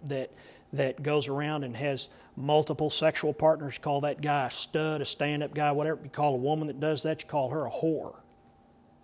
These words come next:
The culture's very, very messed up on those things. And now it's all about children. It'll be animals soon.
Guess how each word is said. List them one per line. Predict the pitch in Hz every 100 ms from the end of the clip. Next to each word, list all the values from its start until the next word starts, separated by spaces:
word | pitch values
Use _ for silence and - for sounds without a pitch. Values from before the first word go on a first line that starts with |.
| -
The | 135
culture's | - 160 156 131 113
very, | 120 151 156 156 151
very | 120 117 143 139 135 131 123 - - _ - - -
messed | 131 143 143 -
up | 135 117 -
on | 131 123
those | 127 123 -
things. | 131 131 127 - - - -
And | 120
now | 131 151 147
it's | -
all | 131 135
about | 131 135 -
children. | - 151 156 131 123 - - _
It'll | -
be | 135 139
animals | 135 147 135 110
soon. | - 143 131 120